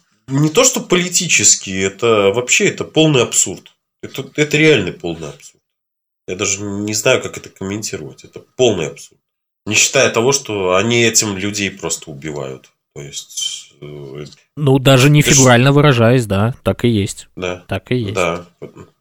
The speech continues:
Speaker 1: потому что человек, который едет на транспо-, на, на трансплантологию, это, э, значит, у него уже проблемы, ну, то есть сильные со здоровьем. Вот. И тем, что ему отказывают, это,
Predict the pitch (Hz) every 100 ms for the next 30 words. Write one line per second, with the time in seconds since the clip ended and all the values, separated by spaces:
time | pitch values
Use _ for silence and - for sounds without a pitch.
0 | - 82 104 113 117 - 107 95 90 87
1 | 87 85 82 80 80 78 _ _ _ -
2 | 110 113 120 127 117 - 107 101 110 110
3 | 107 - - 104 107 - 110 - 110 98
4 | 95 95 101 110 110 107 107 104 110 104
5 | - 104 107 104 113 113 151 151 110 92
6 | 87 87 92 85 85 80 82 82 80 85
7 | 85 85 104 117 - 104 107 113 107 101
8 | - 98 101 113 95 95 92 90 - 80
9 | - 165 147 92 78 - 71 73 65 60
10 | - _ _ - 80 80 73 69 82 82
11 | 85 _ _ - 110 104 - 101 113 110
12 | 110 90 - 117 120 - 92 85 78 -
13 | - 80 78